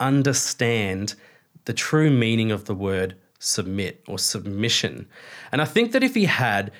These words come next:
he would have looked at this scripture a little bit differently. You see,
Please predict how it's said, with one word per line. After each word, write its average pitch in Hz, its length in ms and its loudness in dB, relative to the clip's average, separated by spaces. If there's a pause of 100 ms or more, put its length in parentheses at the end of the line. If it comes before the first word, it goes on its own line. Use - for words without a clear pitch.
(120)
he 127 140 2
would 123 200 4
have 110 180 2
looked 135 280 0
at 95 200 -4
this 143 160 2
scripture - 560 -2
a 110 80 -2
little 131 220 4
bit 104 240 0
differently. 127 420 0
You 127 100 2
see, 143 320 2